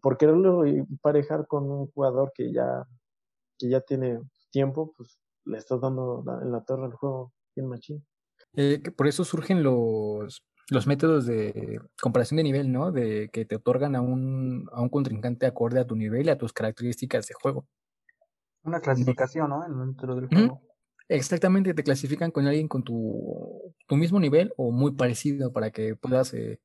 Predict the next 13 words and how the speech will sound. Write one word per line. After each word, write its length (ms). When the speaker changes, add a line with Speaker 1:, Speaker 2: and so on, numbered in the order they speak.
Speaker 2:
o-, 360
seguir 280
practicando 500
acorde 460
a 160
tus 220
habilidades. 600
Y 60
eso 160
es 80
algo 180
interesante. 640
Speaker 1:
Sí. 140